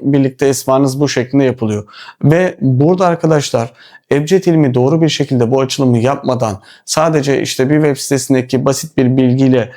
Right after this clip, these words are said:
bunu okumaya çalışırsanız belki size zarar verecek olan bir frekansa geçmenize de neden olabilir.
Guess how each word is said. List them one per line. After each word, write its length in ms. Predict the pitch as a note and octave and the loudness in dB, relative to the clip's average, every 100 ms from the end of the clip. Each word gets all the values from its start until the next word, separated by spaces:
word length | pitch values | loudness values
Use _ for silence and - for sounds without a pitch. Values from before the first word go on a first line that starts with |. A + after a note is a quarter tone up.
| - _ | -20 _
bunu 200 | C#3 D3+ | 2 2
okumaya 400 | C3 C3 D3+ D3 | 2 2 0 2
çalışırsanız 720 | C#3 C#3+ C#3 E3 - C3+ C3 | 0 -2 0 -2 0 0 2
belki 440 | D#3 D#3 D#3 D#3+ - _ | 0 0 0 -2 -4 _
size 320 | - C#3+ D#3 D3+ | -4 0 2 2
zarar 440 | C#3+ C3+ D#3+ D#3 | 0 0 0 0
verecek 400 | C#3+ C3+ C3+ B2 - | 0 0 0 -2 -2
olan 340 | C3+ A#2+ A#2 | 0 0 0
bir 100 | D3 | -2
frekansa 760 | C3+ C3+ B2+ A#2+ B2 D3+ E3 - _ C3+ | 0 0 0 0 0 -2 -2 -8 _ -2
geçmenize 580 | C#3+ - A#2 A#2 C3 C#3+ | -2 0 -2 0 2 0
de 200 | E3 - | -2 -2
neden 300 | B2 B2 C3+ | -2 0 0
olabilir. 480 | A#2+ A2 G2 F#2+ | 0 0 -2 -6